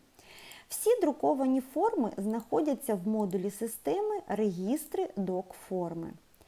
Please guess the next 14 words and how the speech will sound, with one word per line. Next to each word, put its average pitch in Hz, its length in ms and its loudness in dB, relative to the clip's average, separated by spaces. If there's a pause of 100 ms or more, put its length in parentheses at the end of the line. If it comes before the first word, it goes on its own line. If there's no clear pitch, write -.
(440)
де 214 140 6
вказується 330 680 4
обов'язково 226 960 2
регістр, 240 720 2
до 226 100 4
якого 220 360 2
прикріплюється 208 1080 -2 (260)
докформа, 196 840 0
та 330 240 4
завантажується 233 960 0
сама 180 420 -4 (120)
форма. 170 420 -4 (1200)
Використовуючи 330 1080 4
звіти, 277 640 0